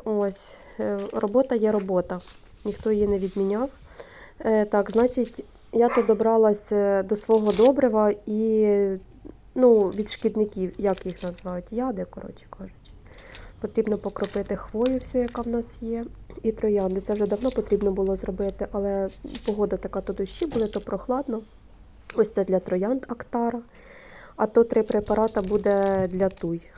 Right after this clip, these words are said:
Там і добриво, і два, два препарати від шкідників. Ось мій оприскувач я вже приготувала. Зараз буду колотити.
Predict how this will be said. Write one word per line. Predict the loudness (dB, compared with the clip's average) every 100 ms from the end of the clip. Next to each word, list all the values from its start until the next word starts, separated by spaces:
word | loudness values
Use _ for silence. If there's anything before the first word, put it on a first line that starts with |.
| -10
Там | -4 -4 -4
і | 0
добриво, | 0 0 -2 -2 -4
і | -4 -4 -2 -4 -6 -12 -10
два, | -6 0 0 0
два | -4 0 2
препарати | 2 -2 -2 -2 -2
від | -6
шкідників. | -8 -8 -6 -6 -8 -12 -10
Ось | -12 -10
мій | -10
оприскувач | -10 -4 -4 -4 -4 -4 -4
я | -4
вже | -6 -6
приготувала. | -6 -6 -4 -4 -4 -4 -6 -8 -14 -18 -20 -20 -20 -20 -20 -6
Зараз | -4 -4 -6
буду | -6 -6 -8 -10 -18 -8
колотити. | -6 -4 -6 -4 -4 -4 -6